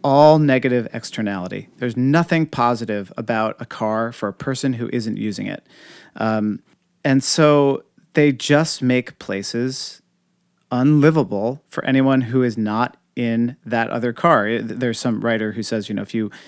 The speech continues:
if you want a better commute, buy your neighbor a bike. Um, I think, you know, the, I don't need to go down the list of, like, why cars are terrible for other people. Um, you know, the noise, the pollution, all the rest. But, um,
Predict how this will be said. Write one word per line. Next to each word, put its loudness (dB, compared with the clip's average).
if -8
you 2
want 0
a -6
better 0
commute, -2
buy -2
your -2
neighbor -4
a -6
bike. -6
Um, 0
I 2
think, -2
you 0
know, 0
the, -8
I 4
don't 6
need 6
to 2
go 6
down 2
the 0
list -2
of, -6
like, -6
why -2
cars -4
are -4
terrible -2
for -8
other -8
people. -6
Um, -6
you -6
know, -4
the -6
noise, 0
the -12
pollution, -2
all -4
the -2
rest. 0
But, 4
um, 0